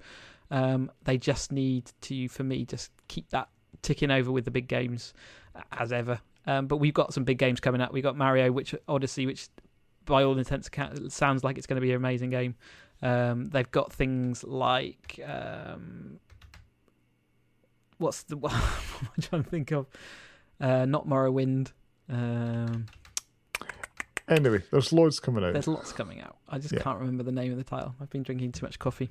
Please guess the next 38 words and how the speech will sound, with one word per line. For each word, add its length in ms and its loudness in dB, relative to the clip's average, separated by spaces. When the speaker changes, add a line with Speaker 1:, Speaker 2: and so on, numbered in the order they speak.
Speaker 1:
My 100 -4
brain's 340 8
Speaker 2:
<laughs> 0 -
Speaker 1:
working 280 0
quicker 280 -6
than, 320 -6
no, 220 -2
my 100 -2
mouth's 280 2
working 260 -2
quicker 220 -2
than 80 0
my 80 0
brain 220 0
is. 240 -8
Right, 320 6
enough. 300 8
Let's 180 6
talk. 300 2
Stop 220 2
talking 340 2
rubbish. 360 2
Um, 460 8
that's 340 4
it 300 6
for 320 0
this 200 0
podcast. 520 -2
Unless, 320 0
Ian, 160 4
you've 160 -2
got 120 0
anything 240 -2
else 160 -4
you 120 -4
wanna 120 -4
talk 200 -6
about? 200 -8